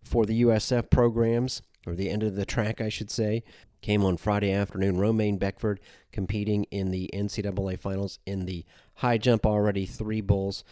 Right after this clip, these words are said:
had competed on the women's side on Thursday, and unfortunately for Beckford, he was hoping for a top eight finish, maybe even higher than that. He could not get to the same height that he did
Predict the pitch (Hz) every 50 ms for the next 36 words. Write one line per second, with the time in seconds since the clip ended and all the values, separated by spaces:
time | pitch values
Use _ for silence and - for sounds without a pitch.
0 | - _ _ _ - 98 92 87 - - - - - - 104 101 98 87 82 -
1 | - 95 90 90 87 87 104 131 147 131 110 95 92 - - 95 87 87 90 90
2 | 87 85 - - 85 87 85 82 - - 98 98 98 92 - - 95 92 92 95
3 | - - - - _ _ - - - 87 90 90 90 - _ - 101 98 - -
4 | 104 95 - - 98 92 - 101 90 101 101 95 - - 95 87 95 82 82 -
5 | - 117 113 - 107 95 - - 104 95 92 87 - - _ _ - - 87 85
6 | - - 113 98 95 - - 110 113 113 - - 117 113 117 110 - - 98 92
7 | 90 87 90 85 90 90 85 95 92 92 90 85 85 85 87 90 90 90 - _
8 | _ - - _ _ _ - 101 95 - - 104 95 95 98 95 98 - - 104
9 | 104 101 - - - - 104 92 87 90 90 - - 98 92 87 - - 113 101
10 | 92 85 - 80 90 87 - 92 85 80 92 92 92 90 82 -